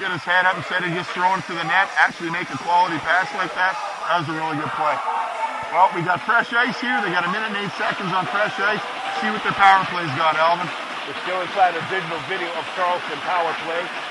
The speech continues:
Speaker 2: as we switch goals. The Colonials heading to the right in the white, navy, and blue.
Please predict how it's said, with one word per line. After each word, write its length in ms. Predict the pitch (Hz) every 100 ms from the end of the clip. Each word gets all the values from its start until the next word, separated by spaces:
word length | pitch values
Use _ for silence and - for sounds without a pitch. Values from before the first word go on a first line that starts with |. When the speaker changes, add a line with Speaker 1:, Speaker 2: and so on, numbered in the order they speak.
| -
Speaker 2:
as 100 | 127 135
we 140 | 175 -
switch 160 | 170 -
goals. 240 | 180 165 143
The 140 | 147 -
Colonials 480 | 165 170 160 156 143 - - - -
heading 240 | - 165
to 100 | 175
the 140 | 160 160
right 160 | 170 170
in 40 | -
the 80 | 147
white, 240 | 160 160 143
navy, 340 | 165 170 165 175 131
and 80 | 131 120
blue. 260 | 147 180